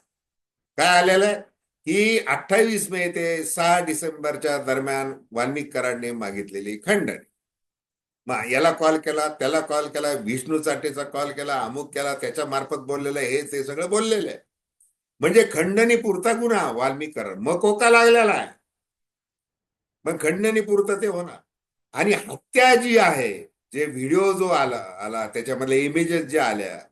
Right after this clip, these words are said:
आणि त्याच्यामुळे धनंजय मुंडे यांना नैतिकतेहून रा-, नैतिकतेच्या कारणावरून आम्ही राजीनामा द्यायला लावला, असे सुनील तटकरे, प्रफुल्ल पटेल,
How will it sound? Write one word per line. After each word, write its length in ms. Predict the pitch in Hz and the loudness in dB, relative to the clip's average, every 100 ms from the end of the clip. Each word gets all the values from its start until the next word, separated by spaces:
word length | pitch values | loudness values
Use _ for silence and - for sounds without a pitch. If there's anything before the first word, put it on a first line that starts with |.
| _ _ _ _ | _ _ _ _
आणि 140 | 95 113 | -12 -4
त्याच्यामुळे 320 | 151 165 175 | -2 0 0
धनंजय 460 | 156 139 170 175 175 | 0 0 0 2 0
मुंडे 240 | 170 170 | 0 -2
यांना 340 | 165 170 170 165 - _ _ _ _ _ _ _ _ | -2 0 0 -2 -6 _ _ _ _ _ _ _ _
नैतिकतेहून 1120 | 131 180 220 - 247 240 - 214 214 214 220 | 0 4 4 2 -2 -4 2 4 4 2 0
रा-, 440 | 190 180 165 131 131 | 0 2 0 -4 -8
नैतिकतेच्या 580 | 151 165 208 196 190 190 | -8 -8 -6 -2 0 0
कारणावरून 520 | 175 160 170 208 196 | 4 4 4 2 2
आम्ही 300 | 139 170 214 | 2 2 4
राजीनामा 540 | 196 196 214 208 196 | 4 4 2 0 0
द्यायला 360 | 175 165 160 151 | 0 0 0 -2
लावला, 600 | 143 123 113 104 104 - _ _ | -4 -4 -8 -8 -12 -16 _ _
असे 220 | 143 170 | -4 0
सुनील 380 | 165 160 170 156 165 | 0 0 0 0 0
तटकरे, 600 | 170 - 170 165 156 139 | -2 0 0 4 2 0
प्रफुल्ल 360 | - 139 156 | -4 -6 -6
पटेल, 680 | 156 151 165 160 147 127 | -4 -2 2 4 4 0